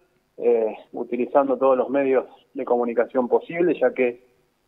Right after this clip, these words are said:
eh, el tema de visitas domiciliarias y demás, eh, en algún punto complica porque obviamente la situación de,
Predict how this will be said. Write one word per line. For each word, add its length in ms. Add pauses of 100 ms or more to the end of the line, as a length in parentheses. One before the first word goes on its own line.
eh, 560
el 100
tema 240
de 80
visitas 440
domiciliarias 920
y 80
demás, 340 (640)
eh, 340
en 120
algún 260
punto 260
complica 480
porque 240
obviamente 600 (160)
la 160
situación 560
de, 400